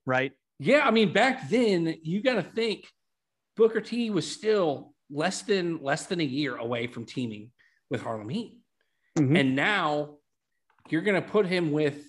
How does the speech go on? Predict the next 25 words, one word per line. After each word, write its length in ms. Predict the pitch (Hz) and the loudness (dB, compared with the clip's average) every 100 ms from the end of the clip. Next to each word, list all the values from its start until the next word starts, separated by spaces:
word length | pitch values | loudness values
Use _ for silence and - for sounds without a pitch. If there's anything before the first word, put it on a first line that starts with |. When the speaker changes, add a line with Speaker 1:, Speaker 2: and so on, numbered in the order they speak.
| _ _ - | _ _ 0
Speaker 2:
arguably 760 | 151 170 175 170 165 160 156 - _ _ _ _ _ _ _ _ _ - | 2 4 0 2 2 2 -2 -6 _ _ _ _ _ _ _ _ _ -4
the 80 | 147 | -4
best 320 | 147 156 156 | 0 -2 0
technical 380 | 185 - 151 147 | -4 -4 -8 -4
wrestler 640 | 139 143 - 170 170 180 - _ _ _ _ _ _ - | -2 -4 -4 -6 -6 -10 -18 _ _ _ _ _ _ -4
of 380 | 151 151 147 - - - _ _ _ _ - | 2 2 0 -4 -18 -20 _ _ _ _ -12
the, 580 | 147 139 139 135 131 123 - | -2 0 2 0 -2 -6 -16
let's 160 | - - | -20 -8
call 260 | 135 131 | 0 0
it 100 | 127 | 0
the, 200 | 120 123 | -6 -6
uh, 200 | 117 110 104 _ - _ _ _ _ _ _ _ - 113 | -6 -8 -12 _ -20 _ _ _ _ _ _ _ -8 -2
the 40 | |
New 180 | 123 139 | 4 4
Generation 600 | 139 143 127 143 - 190 | 4 2 2 -2 -4 -6
era. 380 | 190 202 233 240 _ _ _ _ - - | -4 -4 -4 -8 _ _ _ _ -20 0
Speaker 1:
Well, 140 | 143 147 | 2 6
he 80 | 214 | 6
Speaker 2:
Uh, 60 | |
Speaker 1:
already 220 | 214 180 | 6 4
fought, 380 | 160 170 165 139 - | 0 2 2 2 0
he 160 | 190 | 2
already 220 | 220 180 | 2 0
fought 360 | 143 185 165 - | 0 0 0 -4
the, 560 | 139 135 131 127 123 | -4 -2 -2 -2 -4